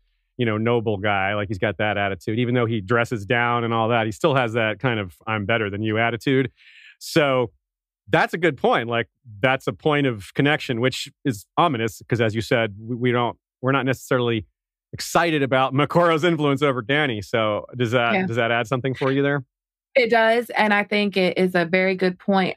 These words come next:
Speaker 2: because that's part of the reason that I think Dany is going to forgive Jorah, is because Jorah is gonna be coming back to her with nipple rings and face tattoos. Like,
Speaker 1: <laughs>
Speaker 2: he's a slave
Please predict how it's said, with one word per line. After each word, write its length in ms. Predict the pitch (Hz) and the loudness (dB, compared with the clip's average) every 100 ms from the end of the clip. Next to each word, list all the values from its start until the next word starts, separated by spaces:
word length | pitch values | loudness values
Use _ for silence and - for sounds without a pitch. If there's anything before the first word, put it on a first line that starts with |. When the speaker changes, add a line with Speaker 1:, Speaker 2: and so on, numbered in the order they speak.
| - | -2
Speaker 2:
because 300 | 190 214 185 | 2 2 2
that's 320 | 190 190 - - - | 2 0 -2 -18 -6
part 260 | - 226 226 | 0 2 2
of 120 | 220 | 0
the 100 | 202 | 0
reason 480 | 196 196 196 190 190 | 2 2 2 2 4
that 120 | 175 | 4
I 160 | 170 180 - | 2 0 0
think 320 | 170 170 - _ _ 175 | 0 -2 -8 _ _ -2
Dany 380 | 170 170 170 160 | 0 2 0 -2
is 120 | 180 | -2
going 200 | 170 175 | -2 -2
to 120 | 180 | -2
forgive 440 | 180 160 160 165 - | -2 -2 0 0 0
Jorah, 460 | 131 131 165 220 240 _ - - _ | 0 2 2 -2 -6 _ -20 -20 _
is 140 | 196 190 | 0 2
because 320 | 190 196 185 | 2 2 2
Jorah 240 | 180 170 170 | 2 2 2
is 80 | 175 | 0
gonna 160 | 165 | 0
be 100 | 160 | 0
coming 300 | 160 160 165 | 0 0 0
back 240 | 175 151 180 | 2 0 0
to 60 | 175 | -2
her 460 | - 151 151 156 - _ _ - | 0 2 2 -2 -6 _ _ 2
with 200 | 175 175 | 2 2
nipple 360 | 175 165 185 175 | 2 2 2 2
rings 560 | 170 165 175 190 202 - | 2 2 2 2 2 0
and 380 | 170 156 151 151 _ _ _ _ _ _ | 2 2 0 -2 _ _ _ _ _ _
face 280 | 190 196 - | 2 2 0
tattoos. 680 | 196 170 185 - 175 196 190 - | 2 2 2 2 2 4 2 2
Like, 160 | 160 160 90 - | 0 0 -4 -8
Speaker 1:
<laughs> 560 | 107 95 104 113 110 147 | -6 -6 -6 -8 -6 -6
Speaker 2:
he's 420 | - - 156 180 | -6 0 0 2
a 60 | 185 | 0
slave 600 | 190 - 196 311 - - | 0 2 2 2 -4 -6